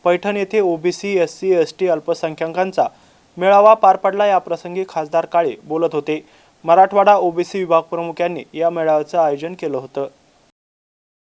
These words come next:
या मेळाव्यासाठी प्रमुख पाहुणे म्हणून काँग्रेस कमिटी ओबीसी विभागाचे राष्ट्रीय अध्यक्ष, माजी आमदार कॅप्टन अजय सिंह यादव, ओबीसी विभाग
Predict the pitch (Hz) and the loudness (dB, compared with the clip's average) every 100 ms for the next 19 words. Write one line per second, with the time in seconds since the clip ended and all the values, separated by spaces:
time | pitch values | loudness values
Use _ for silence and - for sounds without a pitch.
0 | _ 185 208 196 196 214 208 208 220 196 | _ -4 -2 0 0 0 -4 -8 -10 -6
1 | 175 175 170 156 151 156 180 160 - _ | -6 -6 -6 -6 -4 -6 -6 -8 -12 _
2 | - 175 190 208 208 202 196 214 190 165 | -6 -4 -2 -4 -6 -8 -8 -4 -4 -4
3 | 165 202 190 160 165 165 160 175 151 - | -8 -8 -8 -4 -4 -4 -6 -6 -6 -6
4 | 170 151 180 185 147 120 - 160 165 190 | -8 -6 -8 -8 -10 -12 -6 -4 -2 -2
5 | 190 190 196 196 175 156 180 180 156 160 | -2 0 -2 -2 -6 -4 -6 -6 -6 -6
6 | 160 180 165 165 151 147 160 - - - | -6 -8 -6 -4 -2 -2 -4 -6 -14 -2
7 | 185 196 208 254 214 190 | 0 0 -4 -6 0 2